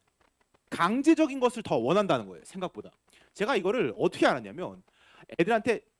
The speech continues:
시키면서 알았습니다. 제가 처음에는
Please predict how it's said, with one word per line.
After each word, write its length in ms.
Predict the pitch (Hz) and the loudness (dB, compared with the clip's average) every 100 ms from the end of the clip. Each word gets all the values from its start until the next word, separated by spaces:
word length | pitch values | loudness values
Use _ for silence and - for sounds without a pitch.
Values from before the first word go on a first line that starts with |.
| - | -18
시키면서 480 | - - 320 302 185 | -16 -6 -4 0 0
알았습니다. 440 | 107 - 104 - _ _ _ | -2 -6 -20 -20 _ _ _
제가 200 | - 190 | -6 -4
처음에는 680 | 226 - 320 247 240 170 98 | -4 0 2 2 -2 -4 -6